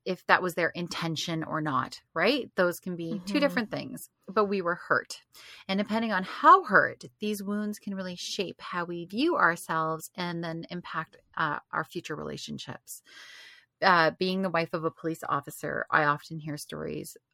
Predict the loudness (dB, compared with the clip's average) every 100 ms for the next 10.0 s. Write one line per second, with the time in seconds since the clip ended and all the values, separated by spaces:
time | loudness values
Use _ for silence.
0 | _ -4 -2 0 0 -2 -10 -6 -6 -4
1 | -6 -4 -4 -2 -2 -2 -2 -6 -2 0
2 | 0 -2 -6 -4 -2 -2 -2 -2 -2 -2
3 | -2 -2 -2 -4 -2 -2 -2 -4 -4 -4
4 | -4 -6 -6 -6 -8 -4 -2 0 -4 -6
5 | -6 -4 -2 -4 -4 -8 -8 -10 -10 -12
6 | -14 -8 -4 -4 -4 -6 -8 -6 -8 -8
7 | -10 -8 -6 -6 -6 -8 -10 -10 -8 -6
8 | -6 -10 -10 -10 -10 -8 -8 -6 -6 -4
9 | -4 -6 -14 -8 -8 -8 -14 -16 -16 -20